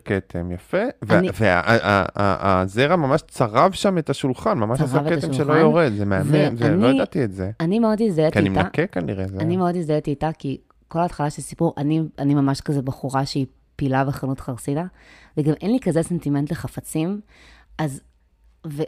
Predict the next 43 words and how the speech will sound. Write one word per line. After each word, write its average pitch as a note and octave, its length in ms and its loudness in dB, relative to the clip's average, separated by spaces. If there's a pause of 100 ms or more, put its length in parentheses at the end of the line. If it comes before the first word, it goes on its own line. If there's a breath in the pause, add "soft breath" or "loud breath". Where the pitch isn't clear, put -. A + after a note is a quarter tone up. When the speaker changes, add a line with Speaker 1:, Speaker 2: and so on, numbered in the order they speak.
(140)
Speaker 2:
והחולשה D3+ 440 -2
הבאמת D#3 260 0
גדולה D3+ 200 2
שלי D3+ 160 -2
שאני C3 240 -4
מאבדת, B2 440 -2 (100)
אז C3+ 100 -4
גם D3 160 2
עם E3 80 -2
החבר C#3 260 -4
הנוכחי C#3+ 500 -4
שלי, G3 260 -8 (420)
כאילו C3 160 -6
החבר B2 240 -10
שלי, F3+ 220 -12 (500 soft breath)
אז - 120 -6
כל G#3 260 6
פעם F#3+ 200 2
שנעלם C#3 400 -2
משהו C#3+ 260 -4
בבית, B2+ 320 -2
או C#3+ 40 -6
שמשהו C3 420 -4
כזה B2 200 -4
נסרט C3 440 -4
או - 40 -2
קורה, C3+ 260 -2 (100)
אני D3 100 2
בטוחה C3 280 -4
שזאת B2 160 -6
אשמתי. - 300 -12 (460 loud breath)
ואני D3+ 140 4
ישר E3+ 240 4 (120)
כאילו, D3 320 2
לא C#3 100 2
נעים C#3 260 2
לי, B2+ 140 0
ואני B2 180 -4
ישר C3 200 -6
חושבת, C#3 400 -6 (420 loud breath)
"אומייגאד, D3 480 2
מה D3+ 120 2
עשיתי, C#3+ 380 -2